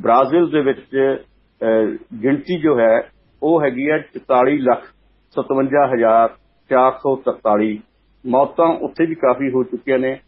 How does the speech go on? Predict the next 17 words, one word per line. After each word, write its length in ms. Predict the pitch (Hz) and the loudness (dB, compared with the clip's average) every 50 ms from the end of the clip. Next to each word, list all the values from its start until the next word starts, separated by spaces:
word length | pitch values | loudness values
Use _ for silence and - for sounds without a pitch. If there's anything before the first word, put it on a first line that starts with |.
| _ _ _ _ - | _ _ _ _ -8
ਉੱਥੇ 460 | 135 131 131 - 156 151 147 143 - 139 _ _ _ _ - | -8 -8 -6 -4 -4 -4 -4 -4 -6 -10 _ _ _ _ -4
ਇੱਕ 260 | 170 165 170 - - | -4 -4 -4 -2 -2
ਲੱਖ 400 | 156 135 131 123 113 - - - _ _ _ _ _ _ | 0 2 2 2 0 -2 -6 -20 _ _ _ _ _ _
ਪੰਜ 260 | - 143 143 147 143 147 | -2 0 0 0 0 -2
ਹਜ਼ਾਰ 420 | 131 123 123 120 117 117 113 113 | 0 0 2 2 4 4 2 2
ਇਕੱਤੀ 880 | 110 - _ _ _ _ _ _ _ _ - - 165 170 - - 180 156 | -2 -6 _ _ _ _ _ _ _ _ -4 -4 -4 -4 -2 -2 -2 0
ਮੌਤਾਂ 300 | 139 117 104 - 123 - | 0 0 0 0 -2 0
ਹੋ 160 | 117 110 104 | 0 -2 -4
ਚੁੱਕੀਆਂ 360 | - - - - 110 101 98 | -4 -8 -12 -6 -4 -4 -2
ਨੇ। 140 | 95 92 92 _ _ _ _ _ _ _ - 120 107 - | -4 -6 -10 _ _ _ _ _ _ _ -20 -20 -14 -8
ਜੇ 280 | 143 147 160 165 170 175 | -4 -2 0 2 2 2
ਆਪਾਂ 380 | 165 165 160 - - 156 156 151 | 0 0 -4 -2 0 0 0 0
ਪੰਜਾਬ 500 | - - 123 113 113 - 151 139 139 143 | -2 -4 -4 0 2 2 2 2 0 -2
ਦੀ 120 | 160 151 | -4 -2
ਗੱਲ 160 | 147 131 123 | -2 -2 -2
ਕਰਦੇ 340 | 123 - 117 107 101 113 113 | 0 -2 -2 -2 -2 -2 -2
ਹਾਂ 140 | 117 120 | -2 -2